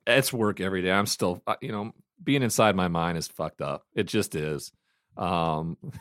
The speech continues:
<laughs> some of the things I think about, like, last week, I just, I didn't do enough, I felt like, in terms of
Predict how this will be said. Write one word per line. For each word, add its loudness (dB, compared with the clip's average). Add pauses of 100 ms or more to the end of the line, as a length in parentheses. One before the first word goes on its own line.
(100)
<laughs> -20
some 0
of 2
the 4
things 0
I 4
think -2
about, 2
like, 2
last -2
week, 0
I -2
just, -6 (340)
I 4
didn't 2
do 6
enough, 4
I 6
felt 4
like, 4
in 0
terms 0
of 2